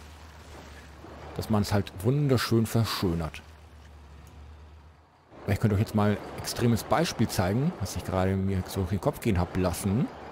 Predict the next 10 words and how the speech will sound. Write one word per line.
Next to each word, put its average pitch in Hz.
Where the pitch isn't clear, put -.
Packen 120
wir 110
dich 95
erstmal 92
ein. 104
Und 107
irgendwie 101
verspüre -
ich 92
den 95